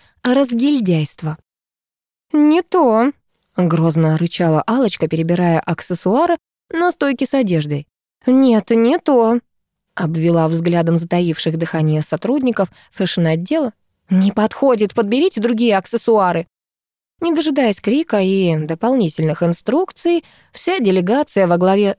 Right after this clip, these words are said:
с толкающей стойку на колёсиках главой отдела покинули кабинет шефини. Теперь она обратила взор на свою старшую ассистентку.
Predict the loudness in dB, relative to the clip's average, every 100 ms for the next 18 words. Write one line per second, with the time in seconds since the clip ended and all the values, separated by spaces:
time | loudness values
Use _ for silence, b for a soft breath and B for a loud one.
0 | -8 -4 0 0 0 0 0 -2 -2 -4
1 | -2 -2 0 0 -2 0 -2 -2 -2 -4
2 | -4 0 0 2 0 0 -2 -2 -2 -2
3 | -4 -6 -2 -2 0 0 -2 -2 -2 0
4 | 0 -2 -4 _ _ -8 -8 -6 -6 -6
5 | -8 _ _ _ _ _ _ _ _ _
6 | -6 -4 0 0 2 2 2 2 0 0
7 | 0 0 2 0 2 2 0 -4 -6 0
8 | 0 0 0 0 2 2 0 b b -10
9 | -4 -4 -2 0 0 -2 -6 -4 -4 -4
10 | -8 -10